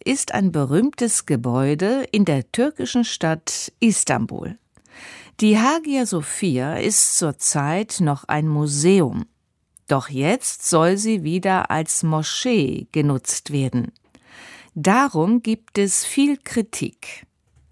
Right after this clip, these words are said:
Der Präsident von der Türkei heißt Recep Tayyip Erdogan. Erdogan hat gesagt, Ende des Monats soll in der Hagia Sophia wieder gebetet werden.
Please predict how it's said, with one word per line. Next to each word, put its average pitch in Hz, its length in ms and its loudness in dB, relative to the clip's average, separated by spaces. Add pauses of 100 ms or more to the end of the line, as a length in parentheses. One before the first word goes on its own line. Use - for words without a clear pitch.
(120)
Der 202 260 2
Präsident 160 880 0
von 139 340 -2
der 127 240 -4
Türkei 185 960 -2
heißt 180 540 -2
Recep 170 840 0
Tayyip 147 520 0
Erdogan. - 720 -4 (400)
Erdogan 156 680 2
hat 147 260 -6
gesagt, 151 680 -2 (560)
Ende 247 280 4
des 247 220 -2
Monats 151 880 0
soll 208 440 2
in 190 180 0
der 139 300 -2
Hagia 147 440 -2
Sophia 233 960 0
wieder 180 480 0
gebetet 175 1000 0
werden. 135 380 -6